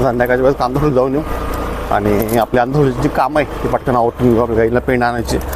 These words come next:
आणि कुट्टी मशीनचा एक पार्ट खराब झाला आहे, तर तो पार्ट आणायचा, कारण कुट्टी आतमध्ये ओढत नाही, ते कुट्टी बाहेर थांबते, तर तो पार्ट पण आपल्याला घेऊन यायचा आहे. तर पट्टी कृपा इंजिनिअरिंग वर्क आपले अमोल गावचे, त्यांच्याकडे आलो आता,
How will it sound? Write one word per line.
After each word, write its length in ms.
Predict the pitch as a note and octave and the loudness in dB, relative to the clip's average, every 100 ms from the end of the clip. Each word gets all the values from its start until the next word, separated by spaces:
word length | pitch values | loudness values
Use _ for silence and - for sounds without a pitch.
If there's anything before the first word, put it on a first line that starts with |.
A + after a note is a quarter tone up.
| - - | -8 -4
आणि 140 | - A#2+ | -2 0
कुट्टी 280 | - C3+ D3 | -2 0 0
मशीनचा 360 | D3+ D3 C3+ | 2 0 2
एक 220 | C#3+ - | 0 -2
पार्ट 300 | - D3 E3 | -4 -2 -2
खराब 160 | D3+ D3 | -2 0
झाला 160 | A2+ B2 | 2 0
आहे, 180 | - | 0
तर 60 | F3 | 0
तो 60 | C#3+ | 0
पार्ट 240 | C3 B2 | 0 0
आणायचा, 240 | C3 B2 A#2+ | 0 -2 -2
कारण 240 | A#2 A#2 | -2 -2
कुट्टी 280 | A2+ B2+ B2 | 0 0 0
आतमध्ये 320 | A2 C3 A#2+ | 0 0 2
ओढत 240 | B2+ B2 C3+ | 2 0 0
नाही, 160 | A#2+ | 0
ते 360 | F2 A#2+ - - | 0 -4 -4 -4
कुट्टी 160 | - | -2
बाहेर 200 | A2+ A#2 - | 0 0 0
थांबते, 280 | G#2+ F#2+ G#2 | -2 0 -2
तर 420 | - - - - | -2 -8 -6 0
तो 100 | B2+ | 2
पार्ट 240 | A#2+ A#2 | 2 -2
पण 100 | - | 0
आपल्याला 240 | A#2+ C3 C3 | -2 2 2
घेऊन 100 | C3+ | 2
यायचा 220 | A2 A#2 | 2 -2
आहे. 320 | - - - - - | -2 -6 -8 -6 -4
तर 60 | |
पट्टी 200 | A#2 - | -4 -4
कृपा 240 | A#2+ B2+ B2+ | -6 -4 -2
इंजिनिअरिंग 440 | B2 B2 A#2+ A#2 | 2 2 2 2
वर्क 200 | A#2 A#2+ | 0 0
आपले 260 | A#2+ A#2 A2+ | -2 0 0
अमोल 280 | G#2+ A#2 A2 | 2 2 2
गावचे, 360 | A2 - A2+ | 2 2 2
त्यांच्याकडे 500 | A2+ - G#2+ G2+ G#2+ | 2 -2 -2 0 0
आलो 160 | G2+ G#2+ | 0 2
आता, 180 | F#2 | 0